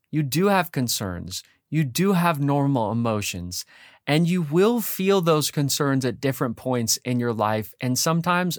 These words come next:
they're just normal and healthy. Second, the Bible teaches that there are unhealthy anxieties,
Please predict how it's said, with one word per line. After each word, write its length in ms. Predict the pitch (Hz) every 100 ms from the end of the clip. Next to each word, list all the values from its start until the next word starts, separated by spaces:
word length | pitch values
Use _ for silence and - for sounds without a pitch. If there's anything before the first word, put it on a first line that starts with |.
| -
they're 120 | 151
just 280 | 147 165 -
normal 560 | 143 147 156 160 160 -
and 160 | 135 131
healthy. 500 | 127 131 - 78 85 _ _ _ _ _ _ _ _ _
Second, 600 | - - 202 214 117 127 - _ _ _ _ _ _
the 100 | -
Bible 300 | 143 160 190
teaches 480 | 185 190 180 175 156
that 180 | 143 123
there 160 | 151 143
are 200 | 139 - -
unhealthy 840 | 160 208 226 170 170 147 - 127
anxieties, 840 | 127 127 117 113 104 87 82 -